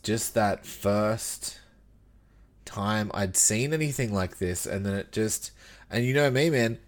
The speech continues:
these are my favorite kind of <laughs> fucking movies. So it was just like, it was like, I didn't know what I liked before I, before I met this movie,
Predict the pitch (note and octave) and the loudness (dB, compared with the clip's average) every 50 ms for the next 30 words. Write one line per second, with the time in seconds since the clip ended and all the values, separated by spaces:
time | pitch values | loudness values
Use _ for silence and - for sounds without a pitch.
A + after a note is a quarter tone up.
0 | - - - - F#2+ A#2 C#3 D#3 D#3 C3+ D#3 C#3 C3+ C3 B2+ - - C3+ C3 C3+ | -20 -18 -12 -4 0 2 4 4 4 4 2 2 2 2 0 2 2 4 4 4
1 | B2 A#2 A#2+ A2+ - - A#2+ A#2 A#2 B2 - - - - - - B2 G#2+ G#2 A#2+ | 4 4 2 0 0 0 0 2 2 2 0 -2 -6 -8 -4 -4 -2 0 2 2
2 | D3+ D3+ - - - - - - - - - - - - - - - - - - | 2 2 0 -4 -12 -16 -14 -14 -14 -14 -14 -18 -20 -20 -20 -20 -20 -20 -20 -20
3 | - - - - - - - - - - - - - - - - _ - - - | -20 -20 -20 -20 -20 -20 -20 -20 -20 -20 -20 -20 -20 -20 -20 -20 _ -20 -20 -12
4 | - - B2+ B2 A2 B2+ C3 C3 B2+ A#2 - C3 C3 B2 - - A#2 A2+ A2 G#2+ | 2 6 6 8 8 8 10 8 8 8 6 2 2 0 2 2 4 4 6 4
5 | G#2 G#2 G2+ F#2+ - - - - - - - - - - - - - - - - | 4 4 2 0 -2 -10 -18 -20 -20 -20 -20 -20 -20 -20 -20 -20 -20 -20 -20 -20
6 | - - - - - - - - - - - - - - - - - - G#2+ G2+ | -20 -20 -20 -20 -20 -20 -20 -20 -20 -20 -20 -20 -20 -20 -20 -18 -10 -4 0 0
7 | A#2+ A#2 G#2 A2+ G#2+ G2 - - G#2+ A2 A#2 A#2+ A#2+ G#2 F2 A2 A2 A2 A2 A2 | 2 4 4 4 2 2 2 2 4 6 6 4 4 2 0 2 4 4 4 4
8 | G#2+ G#2 G2+ G2+ G2+ G#2 G#2 - - - - G#2 - - - G2+ G2 G2 G2 G2 | 4 4 4 4 4 2 2 0 -6 -6 -4 -4 -4 0 2 4 4 6 6 4
9 | G2 F#2+ - - - - - - - - - _ _ - - - G2 - - G#2 | 4 2 -2 -6 -16 -20 -20 -20 -20 -20 -20 _ _ -20 -8 -8 -6 -4 -2 0
10 | G#2 G#2 G2+ G2 G2 G2 G2 - - F#2+ - - G2 G2+ - - - - | 2 2 2 2 2 0 0 0 0 -2 0 0 -2 -2 -2 -4 -10 -14